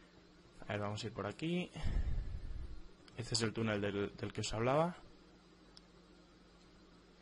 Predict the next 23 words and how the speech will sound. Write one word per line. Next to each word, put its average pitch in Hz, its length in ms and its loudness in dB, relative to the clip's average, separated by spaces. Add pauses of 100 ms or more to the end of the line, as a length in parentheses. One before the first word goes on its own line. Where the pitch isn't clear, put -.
(1700)
Comemos 110 380 -6
un 107 80 -8
poquito. 135 760 -4 (3000)
Y 139 60 2
bueno, 175 220 8
pues 113 140 0
vamos 135 220 6
para 135 160 8
allá. 165 260 6 (1300)
El 131 160 4
Nether 214 180 6
se - 160 6
me 147 100 10
da 165 100 12
bastante 135 420 8
mal. 127 380 4
Es 127 140 0
una 131 160 4
de 127 60 4
las 123 140 2
cosas 127 280 -4
que 110 140 0
per-, 113 240 4